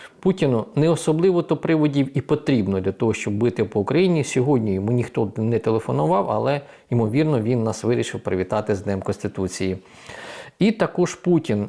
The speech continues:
заявив про те, що скорочує військові витрати на тлі загрози рецесії в Росії. Я вам про це вчора говорив, друзі, і вранці нагадував про цю новину.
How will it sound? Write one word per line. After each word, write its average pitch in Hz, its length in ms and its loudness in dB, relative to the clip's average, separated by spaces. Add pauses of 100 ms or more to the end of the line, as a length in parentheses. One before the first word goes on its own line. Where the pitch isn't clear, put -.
заявив 127 560 2
про 117 180 -2
те, 151 240 0
що 147 180 -4
скорочує 123 520 0
військові 131 320 2
витрати 123 500 0
на 117 400 0
тлі 120 360 -2
загрози 113 540 0
рецесії 101 500 0
в 104 40 -2
Росії. 82 440 -4
Я 110 120 0
вам 202 140 4
про 170 120 -2
це 165 120 0
вчора 156 300 2
говорив, 185 360 0
друзі, 156 320 2
і 110 180 0
вранці 175 420 0
нагадував 127 540 2
про 117 100 -4
цю 110 180 -6
новину. 107 400 0